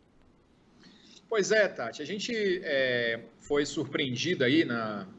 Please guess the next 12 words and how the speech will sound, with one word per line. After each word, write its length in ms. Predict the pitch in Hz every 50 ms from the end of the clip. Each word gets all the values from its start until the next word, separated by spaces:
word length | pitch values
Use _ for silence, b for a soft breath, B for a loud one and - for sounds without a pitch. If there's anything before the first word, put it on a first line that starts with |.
| - -
anteontem, 880 | 117 117 - - - 107 110 135 156 160 156 139 117 - 104 98 98
e 120 | 101 104 113
o 60 | 117
Brasil 360 | 110 143 156 156 143 - 196 190
inteiro, 560 | 143 - - - - - 165 170 147 110 - 127
na 80 | 127 117
verdade, 440 | 117 110 110 120 139 147 131 110 101
foi 120 | - 131
surpreendido 720 | 131 - 123 - - 120 117 110 104 104 123 147 151 - -
com 100 | 113 117
essa 200 | 139 - - 123
operação, 720 | - - - 101 - - - - 127 151 143 107 -